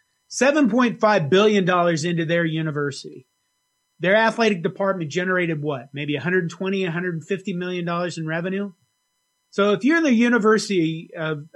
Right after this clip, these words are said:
if you're Ohio State University's president, which is what, Gene Smith,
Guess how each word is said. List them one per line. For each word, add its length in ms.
if 560
you're 160
Ohio 420
State 420
University's 680
president, 540
which 240
is 160
what, 240
Gene 280
Smith, 400